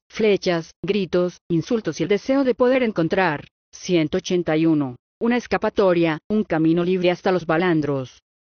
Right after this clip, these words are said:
Y la esperanza de que las naves siguieran allí, varadas en la costa.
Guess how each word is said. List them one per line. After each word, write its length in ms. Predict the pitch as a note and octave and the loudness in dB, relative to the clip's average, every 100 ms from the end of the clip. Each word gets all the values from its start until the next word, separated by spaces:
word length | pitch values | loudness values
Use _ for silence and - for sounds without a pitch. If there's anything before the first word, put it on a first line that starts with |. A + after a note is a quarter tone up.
| _ | _
Y 80 | - | -2
la 60 | B3+ | -2
esperanza 520 | A#3+ A3+ G3+ F3+ F3+ | -2 -2 0 -2 -2
de 120 | E3+ | -2
que 100 | - | 0
las 160 | A3+ F3+ | -2 0
naves 320 | G#3 G#3+ A3 | -2 -2 -4
siguieran 480 | - F#3+ F#3+ F3+ F3 | -6 -4 0 2 2
allí, 400 | F#3 F#3+ F3+ F3 - | 0 0 0 -2 -4
varadas 500 | E3 F3 G3 B3+ A3+ | -2 0 0 -2 -2
en 80 | |
la 100 | F3+ | -2
costa. 520 | D#3 A3 F#3+ - C#3+ | 0 -2 -2 -6 -8